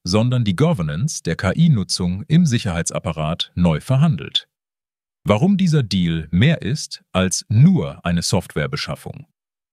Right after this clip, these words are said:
Palantir steht in London nicht wegen eines technischen Details in der Kritik, sondern wegen seiner politischen und operativen Vergangenheit. Der Guardian verweist darauf, dass Palantir Software in Donald Trumps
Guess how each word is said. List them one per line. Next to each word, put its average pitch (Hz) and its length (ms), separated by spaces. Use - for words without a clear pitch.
Palantir 143 600
steht 160 240
in 160 100
London 110 420
nicht 143 260
wegen 143 220
eines 76 280
technischen 107 440
Details 95 460
in 87 100
der 85 100
Kritik, - 560
sondern 127 420
wegen 98 220
seiner 85 220
politischen 135 640
und 156 200
operativen 95 720
Vergangenheit. 127 800
Der 95 120
Guardian 156 460
verweist 87 440
darauf, 87 560
dass 98 180
Palantir 156 520
Software 85 680
in 123 140
Donald 160 300
Trumps 95 480